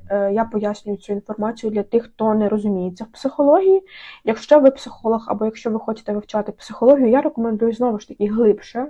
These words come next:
е, пірнати в теорію і в наукові дослідження. Зараз на поверхні я пояснюю, що таке система цінностей.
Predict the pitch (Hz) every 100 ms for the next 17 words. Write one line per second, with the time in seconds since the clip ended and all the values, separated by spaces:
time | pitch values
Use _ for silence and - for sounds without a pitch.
0 | - 254 233 220 254 247 226 233 254 254
1 | 240 233 233 233 226 214 220 220 - 220
2 | 214 208 226 220 226 226 214 - - -
3 | - - - 214 349 427 349 269 220 254
4 | 311 233 233 233 233 302 - 240 269 254
5 | 233 214 - - 240 220 220 233 202 -
6 | - -